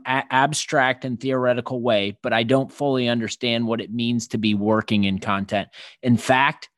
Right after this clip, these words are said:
I don't n-, even know what content is." And I read that, like, paragraph so many times in that quote. And then underneath in the article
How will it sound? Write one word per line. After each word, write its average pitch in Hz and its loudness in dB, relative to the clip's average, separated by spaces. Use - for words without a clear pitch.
I 117 0
don't 120 0
n-, 135 -6
even 127 2
know 113 2
what 107 -2
content 104 -4
is." 87 -12
And 165 0
I 214 4
read 233 4
that, 220 4
like, 123 0
paragraph 170 2
so - 0
many 208 4
times 147 0
in 131 -4
that 127 -2
quote. 135 -4
And 143 -4
then 147 2
underneath 165 6
in 139 4
the 123 4
article 120 0